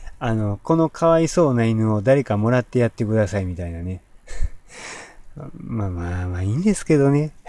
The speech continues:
<laughs> そういう人なんですよ。<laughs> はい。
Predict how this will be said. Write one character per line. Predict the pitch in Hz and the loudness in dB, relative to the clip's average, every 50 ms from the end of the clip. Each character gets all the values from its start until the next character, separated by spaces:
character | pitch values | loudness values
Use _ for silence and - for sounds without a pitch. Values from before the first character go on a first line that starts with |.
| - - - - 123 - - - _ _ | -16 -14 -6 -6 -6 -6 -6 -20 _ _
<laughs> | _ - _ - - 226 226 208 185 - | _ -20 _ -20 -20 -20 -18 -18 -20 -20
そ | - - - 156 | -14 -6 -4 -4
う | 156 | -2
い | 156 151 | -2 -4
う | |
人 | 131 - 165 151 | -6 -6 -6 -4
な | 143 123 117 | -2 -2 -2
ん | |
で | 110 107 | -4 -4
す | 101 104 104 | -6 -6 -6
よ。 | 104 101 101 101 - - | -4 -4 -6 -6 -8 -12
<laughs> | - - 127 117 - - - - - - - - - - - - | -10 -8 -8 -8 -8 -10 -16 -16 -16 -12 -12 -12 -10 -10 -8 -4
は | - 170 190 | -2 0 0
い。 | 175 - | 0 -2